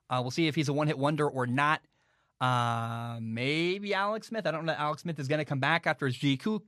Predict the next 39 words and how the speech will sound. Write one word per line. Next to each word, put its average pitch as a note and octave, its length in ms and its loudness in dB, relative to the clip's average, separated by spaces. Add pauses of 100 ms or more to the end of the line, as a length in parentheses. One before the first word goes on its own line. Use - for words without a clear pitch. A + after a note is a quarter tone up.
(120)
Q-, G3 240 -2
uh, B2 180 0
G C3+ 280 -2
Q G3+ 220 -4
quotes. F#3+ 300 -2
I - 20 2
have C3 100 0
no C3 140 0
idea. D#3+ 300 0 (1300)
And F#3 100 0
the - 40 2
Cowboys, A3+ 380 6
I G3 40 0
got F#3+ 160 4
no G3 120 4
idea F#3 180 4
either. F#3 220 -2 (120)
I C#3 100 0
don't F3+ 160 2
think F3 140 -2
Dak's E3 320 4
gonna E3 160 0
come D3+ 160 -2
back C3 160 0
to C#3 80 -4
Dallas. B2+ 400 -2
I C#3 80 2
don't C#3 220 0
think, C#3 260 -4 (220)
maybe F3+ 120 0
they F#3 80 0
trade E3+ 300 0
for E3+ 80 -4
Russell D#3 280 0
Wilson. E3+ 360 -2
I, D3 140 4
I F3 40 4
don't A#3+ 140 6
know. - 180 2